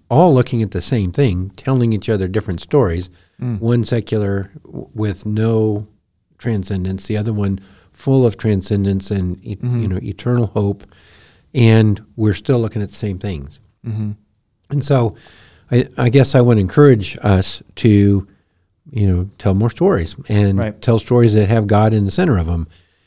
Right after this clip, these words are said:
Speaker 1: And, uh, you know, one of the things, this might be maybe a, a, a good way to leave this, and, uh, just to, to help people think about it. Uh, somebody once said, "I don't believe in God, but I miss him."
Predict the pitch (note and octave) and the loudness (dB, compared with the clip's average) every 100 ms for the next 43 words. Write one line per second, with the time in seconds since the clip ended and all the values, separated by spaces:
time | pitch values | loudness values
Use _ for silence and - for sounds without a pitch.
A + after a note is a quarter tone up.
0 | _ - A2 G#2 G#2 G2+ G#2 G2+ F#2+ G#2+ | _ -2 2 2 2 0 -2 -2 -2 -6
1 | - - - A#2+ G2 B2+ A#2 - A#2 G2+ | -14 -16 -6 -2 2 4 4 2 2 2
2 | C3 - A#2+ A2+ G#2 G#2 G#2 G2+ F#2+ F2 | 2 2 0 2 2 4 4 4 4 2
3 | F2 - - G2 - G2 F#2 G#2+ G#2+ G#2 | -2 -14 -12 -12 -8 -6 -2 0 2 2
4 | F#2+ F#2+ G2 F#2+ G#2 C3+ A#2 F#2 F#2+ - | 0 -2 -4 -2 2 2 2 2 0 -4
5 | _ _ _ _ _ _ _ - G#2+ G#2 | _ _ _ _ _ _ _ -4 2 2
6 | G2 G2 - G2 F#2+ A2 A2+ - G#2+ F#2+ | 2 -2 -2 -2 -2 0 -2 -2 0 2
7 | F2+ E2+ _ _ - G2+ G#2+ - G#2 A2 | 0 -4 _ _ -2 -2 -2 -2 -4 0
8 | C#3 C3 F#2+ F#2+ G2 G2+ _ _ _ _ | -2 0 0 0 0 -4 _ _ _ _
9 | _ A2 G2 F#2 C#3 B2+ A#2 A#2 G#2+ - | _ -6 -4 2 4 6 6 4 2 2
10 | A#2+ G#2+ G#2+ - - - A2+ G#2 G2+ C3 | 4 4 -2 -12 -18 -4 -2 0 4 4
11 | C#3 C3 B2 B2 A#2 A2 A2 F#2+ D#2+ D#2 | 4 2 2 2 2 0 0 0 0 -4
12 | D#2 - _ _ _ _ _ _ _ _ | -8 -18 _ _ _ _ _ _ _ _
13 | _ _ G#2 F2+ F2 F#2 F2 - F2+ | _ _ -2 -2 0 -2 -4 -8 -16